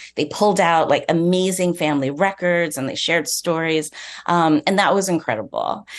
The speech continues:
But there were other family members who were more reticent to talk, and I understood that too. So there really is, i-, i-, it's sort of a mixed bag. I think that it's hard for people to have the writer in the family, right, who might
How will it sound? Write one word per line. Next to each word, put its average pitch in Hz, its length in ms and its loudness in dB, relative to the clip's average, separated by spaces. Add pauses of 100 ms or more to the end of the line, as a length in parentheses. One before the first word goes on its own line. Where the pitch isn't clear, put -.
(140)
But 214 100 0
there 247 80 6
were 269 80 6
other 311 200 4
family 185 320 2
members 156 380 2
who 175 80 -4
were 160 100 0
more 156 240 2
reticent 165 540 -2
to 156 100 -10
talk, - 540 -4
and 170 120 0
I 170 100 2
understood 190 600 0
that - 300 -4
too. - 480 -4 (380)
So 220 180 4
there 220 160 8
really 254 380 6
is, 190 460 0
i-, - 40 -8
i-, - 380 -4
it's 226 300 2
sort 240 180 4
of 233 120 2
a 233 100 4
mixed 220 360 0
bag. 147 460 0
I 185 80 0
think 247 240 -2
that 440 180 2
it's 427 140 -4
hard 269 480 -2
for 226 160 -4
people 143 500 -2
to 165 140 -2
have 143 340 -2 (200)
the 165 120 4
writer 143 460 2
in - 220 0
the 127 100 -2
family, 98 560 -4
right, 131 360 0
who 180 220 0
might 160 380 0